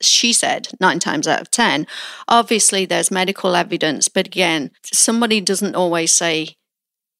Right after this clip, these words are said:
they didn't do it. They say there was consent, and it's proving that consent that becomes the issue in the court of law. And so in a case like that, where there has been consent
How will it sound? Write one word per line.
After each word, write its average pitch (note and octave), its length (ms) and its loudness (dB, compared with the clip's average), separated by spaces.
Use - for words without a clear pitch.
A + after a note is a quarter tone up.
they F3 180 0
didn't F#3+ 260 -2
do D3 160 0
it. D#3+ 200 0
They E3 140 2
say E3 260 0
there D#3+ 140 0
was C#3+ 180 -2
consent, E3+ 720 0
and E3+ 80 -4
it's - 100 -8
proving E3+ 380 2
that C#3 160 -4
consent D3+ 580 -2
that - 160 -4
becomes D3 640 -2
the D#3+ 220 -4
issue E3 320 -2
in D3 80 -4
the D3+ 80 -6
court - 260 -2
of C#3+ 140 -4
law. E3 360 2
And G3 480 0
so A3 300 4
in A3+ 220 0
a A3 60 -2
case B3 400 0
like G#3 220 0
that, F#3 340 2
where F3 520 0
there F3+ 120 -2
has G#3 300 2
been F#3+ 180 -2
consent E3 720 -2